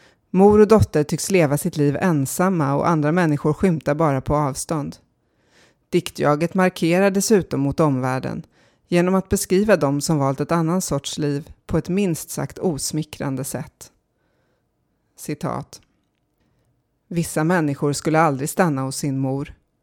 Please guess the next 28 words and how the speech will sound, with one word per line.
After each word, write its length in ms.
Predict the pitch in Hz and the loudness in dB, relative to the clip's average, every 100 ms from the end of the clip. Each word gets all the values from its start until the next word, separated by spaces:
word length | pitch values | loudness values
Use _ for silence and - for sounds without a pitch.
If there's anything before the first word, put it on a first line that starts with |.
| _ _ _ _ _ | _ _ _ _ _
Vissa 300 | 190 - 170 | -2 2 2
människor 440 | 202 175 147 151 | 2 2 2 0
förverkligar 680 | - 165 151 165 - 165 156 | 0 2 4 2 0 0 0
sina 280 | - 175 139 | 0 0 0
drömmar 640 | 143 170 139 151 160 180 - _ | 2 2 2 0 -4 -8 -14 _
och 360 | - - - 160 | -20 -16 -4 0
drömmer 460 | 160 175 202 175 | 6 6 6 4
om 120 | 147 143 | 4 2
att 140 | - | -2
förmera, 680 | - 156 156 190 185 143 147 | 2 2 4 4 2 2 -4
förvärva, 760 | - 160 147 160 214 165 - 160 | 2 4 6 6 4 0 -4 -4
förlösa 800 | - 170 160 196 190 - - 175 _ _ _ _ _ | 2 4 6 4 0 -4 -10 -12 _ _ _ _ _
och 180 | 170 - | 0 4
öser 460 | 180 202 - 165 | 4 4 2 2
över 260 | 151 139 139 | 2 2 0
sig 180 | 151 139 | -2 0
själva 400 | 175 143 127 135 | 0 0 -2 -4
sin 240 | 139 139 | -4 0
gummibandstid. 1000 | 165 147 131 131 131 135 - 151 - - _ _ _ _ _ _ _ _ | 0 0 -2 -4 -6 -8 -8 -8 -8 -12 _ _ _ _ _ _ _ _
De 180 | 156 151 | -2 0
går 220 | 143 147 | 2 2
i 40 | |
parkerna 560 | 147 185 151 139 151 143 | 4 4 4 0 -2 -2
med 140 | 143 | -2
käppar, 720 | - 175 - - - 120 - _ | -2 -2 -2 -4 -8 -8 -10 _
slår 560 | - - 165 160 156 - | -12 -6 -2 0 0 0
undan 400 | 175 143 - 131 | -2 -2 -2 -4
hundarna. 540 | 151 165 139 143 151 | -2 -2 -2 -6 -8